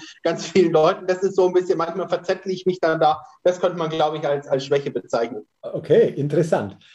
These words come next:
Speaker 2: Ähm, jetzt kommen wir mal zum Thema Gewohnheiten. Gibt's eine Gewohnheit von euch beiden, wo ihr sagt, wenn ihr drauf blickt, "Mensch, das ist eine Gewohnheit, die gibt's jeden Tag", das ist so eine, so ein Ritual schon fast. Wenn ja, wie sieht denn diese Gewohnheit aus?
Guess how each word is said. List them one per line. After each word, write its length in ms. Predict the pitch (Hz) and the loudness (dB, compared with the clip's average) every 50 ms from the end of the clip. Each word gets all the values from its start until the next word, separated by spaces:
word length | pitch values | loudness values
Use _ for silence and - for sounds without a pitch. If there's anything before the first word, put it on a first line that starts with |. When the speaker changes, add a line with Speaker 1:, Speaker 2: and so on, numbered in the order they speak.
| _ _ _ _ | _ _ _ _
Speaker 2:
Ähm, 480 | 143 143 151 151 147 147 151 156 - _ | 0 2 2 4 2 2 0 -4 -10 _
jetzt 200 | - 139 139 - | -2 -2 2 4
kommen 140 | - 247 294 | 4 4 6
wir 100 | 294 254 | 6 4
mal 60 | - | 4
zum 140 | - 220 220 | 4 2 2
Thema 260 | - 202 214 226 208 | 4 4 4 4 4
Gewohnheiten. 680 | - 185 175 147 202 285 302 220 220 165 147 147 143 | 4 2 4 4 4 4 4 4 4 4 4 4 2
Gibt's 220 | - - - - - - | 0 -2 -4 -4 -4 -6
eine 80 | 226 | 0
Gewohnheit 800 | - 190 175 - 135 147 214 - 202 - 226 247 285 320 - - | 2 2 4 6 6 6 4 4 2 2 2 4 4 2 0 -4
von 320 | - - 170 160 165 160 - | -4 -2 0 0 0 2 4
euch 400 | 131 147 185 285 285 - - _ | 6 6 6 6 4 0 -2 _
beiden, 640 | 139 123 135 135 147 147 185 247 320 320 - - _ _ _ _ _ _ _ _ _ _ | 2 4 4 4 4 4 4 2 0 -2 -4 -10 _ _ _ _ _ _ _ _ _ _
wo 200 | - 135 160 226 | -2 0 0 4
ihr 200 | 208 220 226 226 | 6 6 6 6
sagt, 260 | - 226 226 226 - | 4 2 2 2 2
wenn 80 | 214 | 2
ihr 80 | 196 180 | 2 4
drauf 320 | 170 156 165 202 208 - | 4 6 4 4 4 2
blickt, 260 | - 233 277 - - 156 | 0 -4 -4 -2 0 0
"Mensch, 220 | 170 208 - - | 2 2 2 0
das 160 | 226 196 165 | 0 -2 -2
ist 120 | 202 185 208 | 0 0 0
eine 120 | 202 180 | 2 4
Gewohnheit, 640 | 165 175 147 147 160 208 220 214 240 247 233 240 | 4 4 4 4 4 4 4 4 4 4 4 2
die 100 | 196 165 | -2 -4
gibt's 260 | - 190 165 - - - | -4 -4 -6 -6 -2 2
jeden 280 | 165 175 175 180 165 | 4 4 4 2 0
Tag", 320 | 147 147 151 202 254 - - | 0 2 4 4 4 4 0
das 140 | 170 170 | -2 -2
ist 140 | 175 170 - | -4 -4 2
so 140 | - 185 170 | 4 4 8
eine, 420 | 170 165 160 143 139 - - - - _ | 8 10 10 8 8 4 0 -8 -16 _
so 160 | - - 170 | 2 4 6
ein 80 | 180 | 8
Ritual 500 | 180 196 214 - 180 170 156 185 269 330 | 8 6 6 6 6 6 8 8 8 6
schon 220 | 311 - 180 151 147 | 6 4 2 2 4
fast. 420 | - - 226 247 - - - - | 4 4 4 4 2 -4 -6 -4
Wenn 300 | - 147 131 151 160 156 | -4 0 4 4 4 6
ja, 340 | 147 156 156 170 208 196 180 | 6 6 6 6 4 4 2
wie 100 | 196 214 | -2 -4
sieht 220 | - - 220 - | -4 -4 -2 0
denn 120 | 202 185 170 | 2 2 2
diese 180 | 180 - 180 | 2 -2 -2
Gewohnheit 460 | 175 160 151 139 147 143 131 120 113 131 | 0 0 0 2 2 0 0 0 2 2
aus? 260 | 170 175 170 - | 0 0 -2 -8